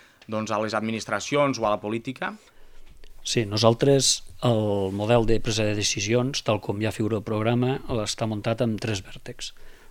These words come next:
Speaker 2: La regidoria, l'àrea tècnica de l'Ajuntament i, tancant el triangle, els grups de treball que s'han de bastir per cada àrea. Volem que estigui oberts a tothom,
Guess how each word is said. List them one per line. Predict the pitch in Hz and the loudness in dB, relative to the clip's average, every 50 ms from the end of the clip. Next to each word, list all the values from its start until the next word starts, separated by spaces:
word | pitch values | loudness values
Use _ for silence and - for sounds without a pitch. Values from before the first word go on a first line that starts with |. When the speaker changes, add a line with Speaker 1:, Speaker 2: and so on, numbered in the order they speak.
| - - | -12 -8
Speaker 2:
La | - 110 101 | -6 -6 -4
regidoria, | 104 98 104 101 104 110 117 131 131 135 147 170 - - - - - _ _ - | -4 -2 -2 -2 0 2 2 4 4 4 2 0 -4 -10 -18 -20 -20 _ _ -6
l'àrea | 127 113 110 107 107 107 107 | -4 -2 0 0 -2 -2 0
tècnica | - 127 120 113 110 104 110 101 | 0 2 2 2 0 -2 -4 -4
de | 101 | -4
l'Ajuntament | 101 95 107 104 98 104 113 127 143 156 190 254 - - - - - - - | -6 -6 -6 -6 -4 -2 -2 0 0 0 -2 -4 -6 -10 -20 -20 -20 -12 -8
i, | 131 117 107 | -6 -6 -6
tancant | - 120 101 92 - 107 107 | -4 -6 -4 -2 -2 0 0
el | 107 98 | -2 -2
triangle, | - 107 110 113 113 110 127 131 | -2 -2 -2 -2 0 0 0 0
els | 113 104 | 0 0
grups | 117 120 110 113 117 | 0 0 0 0 0
de | 120 110 - | -2 0 0
treball | 110 107 113 117 117 117 139 220 - - - - - - - - - - - - - - - | 0 0 2 2 2 0 -2 -4 -8 -14 -18 -18 -20 -20 -20 -20 -20 -20 -20 -20 -20 -12 -6
que | - 127 104 | -2 0 0
s'han | - - 107 107 107 | 0 0 0 0 0
de | 110 110 104 | -2 -2 -2
bastir | 101 95 - - 113 107 | -4 -6 -4 -4 -4 -2
per | - 110 98 - | -2 -4 -4 -4
cada | 101 92 90 87 | -8 -8 -8 -10
àrea. | 82 - - - - - - - - - - - 247 | -12 -14 -16 -18 -18 -20 -20 -20 -18 -16 -14 -14 -12
Volem | 269 247 165 123 113 113 117 117 110 104 | -8 -4 -2 -2 0 0 2 2 2 0
que | 107 104 | -2 -4
estigui | - - 113 104 | -4 -4 -6 -8
oberts | 98 101 98 107 | -8 -8 -8 -8
a | 104 - | -8 -8
tothom, | - 110 147 156 185 262 | -6 -4 -2 -2 -2 -2